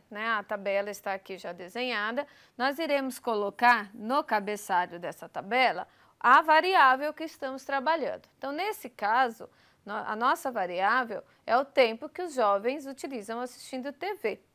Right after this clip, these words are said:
tempo em horas. Então, nós vamos colocar, né, como nome desse,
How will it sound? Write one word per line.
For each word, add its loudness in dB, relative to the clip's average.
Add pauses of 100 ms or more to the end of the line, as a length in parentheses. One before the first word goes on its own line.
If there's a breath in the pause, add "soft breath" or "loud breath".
(140)
tempo -12
em -4
horas. -2 (300 soft breath)
Então, 2
nós -2
vamos -4
colocar, 2
né, -6
como -2
nome 0
desse, -8